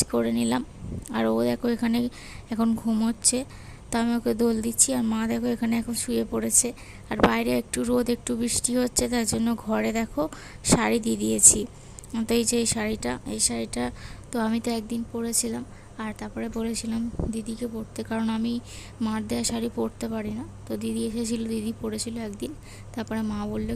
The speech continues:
কেচে দিয়েছে, কেচে দেওয়ার পরে কিন্তু শাড়িটা বেশ নরম হয়ে গেছে, এবারে কিন্তু আমি পরতে পারবো। তারপরে দেখো মা এখানে ভাত বাড়ছে সবার জন্য, সবার জন্য বলতে বাপি আছে, বাপি, আমি আর মা তিনজনে মিলে এখন ভাত খেয়ে নেব।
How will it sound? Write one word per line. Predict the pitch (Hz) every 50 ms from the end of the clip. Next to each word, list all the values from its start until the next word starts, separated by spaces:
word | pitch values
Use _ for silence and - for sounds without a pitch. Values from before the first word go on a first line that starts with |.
| -
কেচে | - 226 214 214 - 220
দিয়েছে, | 208 220 220 220 214 - - 247 -
কেচে | - 233 226 220
দেওয়ার | 214 214 220 220 226 220
পরে | 214 226 214 220 214
কিন্তু | 233 226 220 226 262
শাড়িটা | 254 - 240 214 202 202 - 220
বেশ | 214 233 233 220 - 226
নরম | 214 208 208 208 214 220
হয়ে | 226 220 214 214
গেছে, | 208 208 214 220 - - 330 - - - - - - - - -
এবারে | 262 233 240 240 247
কিন্তু | 240 240 233 233 254
আমি | 269 302 294
পরতে | - 254 220 208 - - 214
পারবো। | 202 208 196 190 196 196 190 190 - - - - - - - - - -
তারপরে | - 269 240 262 262 262
দেখো | 269 262 262 - 285
মা | 277 262 254 240 240
এখানে | 240 226 240 247 240 247 240
ভাত | 220 226 226 220 208 - -
বাড়ছে | 233 226 226 - - - 254 247
সবার | - 254 226 214 214 220 214
জন্য, | 214 226 226 220 220 233 269 262
সবার | - - 220 208 214 214
জন্য | 214 233 226 226 226
বলতে | 220 226 226 226 - - 247
বাপি | 226 247 214 208 208 - 220 226
আছে, | 220 214 214 - - - 302 - - - - - - - - -
বাপি, | 233 226 226 226 - 254 254
আমি | 240 226 226 226 240 247 247 247
আর | 240 233 220
মা | 214 220 233 247 -
তিনজনে | - 233 226 226 226 233 226 233
মিলে | 233 233 240 240
এখন | 240 233 - 247 240 240
ভাত | 233 226 220 - -
খেয়ে | - - 240 240
নেব। | 226 233 226 220